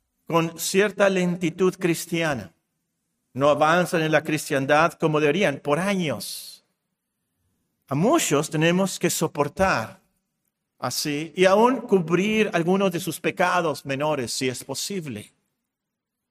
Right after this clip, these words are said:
A lo mejor alguien está pensando, "Oye, Paco, ¿cómo que vamos a soportar el pecado? Tenemos que exhortar, hermano, tenemos que excomunicarlo, no cubrir pecados".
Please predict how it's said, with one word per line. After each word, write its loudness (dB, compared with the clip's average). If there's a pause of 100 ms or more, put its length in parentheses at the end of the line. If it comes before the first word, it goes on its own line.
(100)
A -2
lo 2
mejor 2
alguien 0
está -2
pensando, -2
"Oye, 4
Paco, 0
¿cómo -4
que -2
vamos 0
a -6
soportar -2
el -6
pecado? -4
Tenemos 0
que -8
exhortar, 0
hermano, 2
tenemos -2
que 2
excomunicarlo, 4
no 2
cubrir 2
pecados". 2